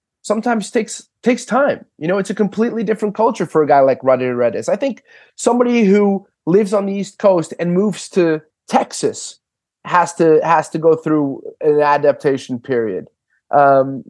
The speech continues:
so hopefully we're going to start seeing this from, from Rodney consistently, and the same, uh, for Rigoni. And, and, you know, you asked me five questions for you.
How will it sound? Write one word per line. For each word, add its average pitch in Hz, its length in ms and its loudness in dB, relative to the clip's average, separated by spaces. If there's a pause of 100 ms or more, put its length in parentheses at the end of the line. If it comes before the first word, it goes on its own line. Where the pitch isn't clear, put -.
so 175 320 2
hopefully 196 720 -2 (280)
we're 156 180 0
going 175 300 2
to 156 120 -4
start 165 500 2
seeing 147 540 -2
this 143 220 0
from, 127 400 -6 (400)
from 127 400 0
Rodney 131 540 2
consistently, 120 1200 -4 (300)
and 127 160 -2
the 131 60 -2
same, 123 520 0 (380)
uh, 120 160 0
for 120 280 -2
Rigoni. 113 600 0
And, 151 160 2
and, 170 380 2
you 170 100 -4
know, 131 240 2
you 143 160 -2
asked 147 180 0
me 143 60 -6
five 135 280 -4
questions 135 300 -4
for - 120 -6
you. 139 360 0